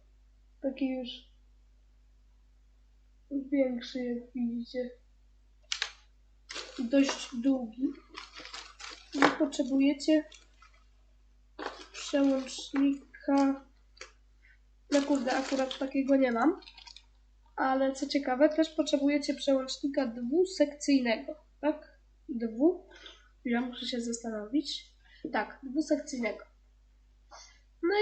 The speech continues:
i znowuż, jak to działa? Bo to ja mam przełącznik, jako wyłącznik sieciowy mam przełącznik dźwigniowy. Czyli to jest coś takiego, że tu, tak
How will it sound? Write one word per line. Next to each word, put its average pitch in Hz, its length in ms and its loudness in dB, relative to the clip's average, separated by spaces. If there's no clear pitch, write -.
i 320 60 10
znowuż, 269 460 4
jak 302 220 2
to 294 120 10
działa? 214 480 2
Bo 269 120 2
to 320 340 8
ja 311 140 10
mam 302 180 10
przełącznik, 285 640 4
jako 277 380 6
wyłącznik 277 460 2
sieciowy 285 340 2
mam 262 200 2
przełącznik 269 560 0
dźwigniowy. 226 720 -2
Czyli - 140 -8
to 294 80 0
jest 254 220 4
coś 254 180 0
takiego, 247 420 0
że 226 140 -2
tu, 311 420 4
tak - 220 -6